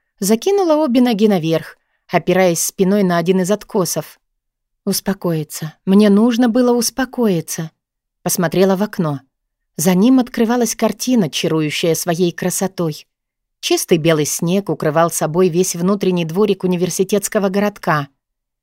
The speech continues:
Яркое солнышко осыпало искрящимися бликами пушистые шапки снега на домах и деревьях.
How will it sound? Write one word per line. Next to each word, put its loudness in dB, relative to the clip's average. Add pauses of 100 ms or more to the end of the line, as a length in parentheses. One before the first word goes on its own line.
(200)
Яркое -2
солнышко -2 (500)
осыпало 0
искрящимися -2
бликами -2 (300)
пушистые 0
шапки -4
снега -4
на -2
домах -2
и -4
деревьях. -4